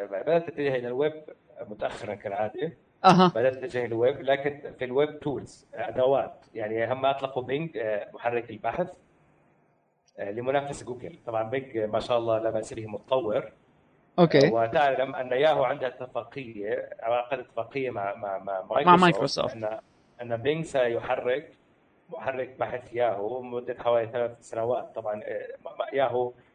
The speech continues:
Speaker 1: شبه اندخرت في هذه العملية.
Speaker 2: تمام،
Speaker 1: يعني
Speaker 2: تمام.
Speaker 1: ما
Speaker 2: يعني هو نحن خ-، يعني بالبداية لما سمعنا الخبر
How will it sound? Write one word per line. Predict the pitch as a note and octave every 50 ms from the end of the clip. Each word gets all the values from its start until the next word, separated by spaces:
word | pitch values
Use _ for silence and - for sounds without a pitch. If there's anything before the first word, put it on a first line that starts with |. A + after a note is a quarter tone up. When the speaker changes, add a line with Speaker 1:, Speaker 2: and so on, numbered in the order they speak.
| _ _
Speaker 1:
شبه | - - A#2 A#2 A#2
اندخرت | A#2 A#2 A#2+ A#2 - G#2+ - - -
في | - F#2+ F2+ F2+
هذه | G2 F#2+ F2+ F2
العملية. | E2+ F2 F2+ F2+ F2+ F2+ G2+ G3+ F#3+
Speaker 2:
تمام، | A3 A#3 B3 B3
Speaker 1:
يعني | G#3+ E3+ -
Speaker 2:
تمام. | F#3+ G3 G3+ F#3+ E3
Speaker 1:
ما | D#3 D3+
Speaker 2:
يعني | D3+ D#3 E3+ F3
هو | F3 F#3+ G#3+
نحن | G#3+ A3+ - B3+ A#3+
خ-، | - C#4 -
يعني | G3 F#3+ F#3 F#3+ F#3 E3+ E3
بالبداية | F3 E3+ E3+ F3+ G3 A3 A#3+ A#3+
لما | A3+ G3+ F#3+
سمعنا | - A3+ A3 A3 G#3
الخبر | G3+ - A#3+ A#3+ A#3+ A#3 A3 -